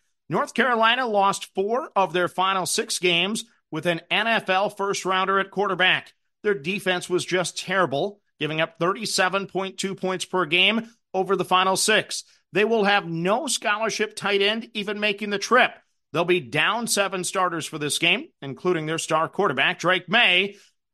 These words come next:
and they've lost three straight bowl games under head coach Mac Brown. So the opt-out and portal edge belongs to West Virginia. But Mac Brown almost sold me this week about how excited and motivated this team will be to play,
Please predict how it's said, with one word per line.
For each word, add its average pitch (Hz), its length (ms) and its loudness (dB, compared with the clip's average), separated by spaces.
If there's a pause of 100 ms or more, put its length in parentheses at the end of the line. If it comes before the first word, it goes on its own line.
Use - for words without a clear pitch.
and 302 260 0
they've 240 200 2
lost 220 340 0
three 226 260 -6
straight 226 400 -2
bowl 226 220 2
games 185 340 -2
under 202 220 0
head 196 180 0
coach 208 280 -2
Mac 202 240 0
Brown. 214 480 2 (320)
So - 160 -4
the 175 240 -2
opt-out 202 720 2
and 180 260 0
portal 214 420 -2
edge 226 360 0 (160)
belongs 214 480 0
to 220 100 -4
West 214 280 -2
Virginia. 208 600 0 (380)
But 226 120 -8
Mac 254 320 -6
Brown 233 300 4
almost 233 420 2
sold 208 280 0
me 147 80 -4
this 135 240 -6
week 170 340 0
about 190 280 2
how 226 240 0
excited 226 580 0 (180)
and 226 220 -2
motivated 254 640 2
this 160 180 -4
team 190 240 -2
will 175 80 -2
be 175 160 -4
to 160 80 -2
play, 254 520 0